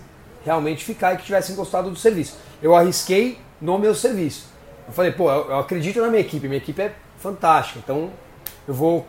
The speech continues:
E aí realmente vai ficar quem gostou da modalidade, ou às vezes o cara teve que sair, mudar por causa do trabalho e tal.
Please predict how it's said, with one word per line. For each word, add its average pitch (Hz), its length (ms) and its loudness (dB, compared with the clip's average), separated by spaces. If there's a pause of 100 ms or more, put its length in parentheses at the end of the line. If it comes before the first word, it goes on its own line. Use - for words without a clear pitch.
E 262 200 0
aí 170 180 6
realmente 196 460 4
vai 143 100 -2
ficar 175 500 -2
quem 202 220 2
gostou 175 600 2 (280)
da 156 120 2
modalidade, 170 880 6
ou 190 300 8
às 131 100 -4
vezes 143 140 -4
o 170 40 -4
cara 175 220 2
teve 160 180 -2
que 156 140 -10
sair, 143 400 0
mudar 139 320 2
por 143 80 -8
causa 131 180 -2
do 131 60 -8
trabalho 131 500 0
e 143 40 -4
tal. 175 420 4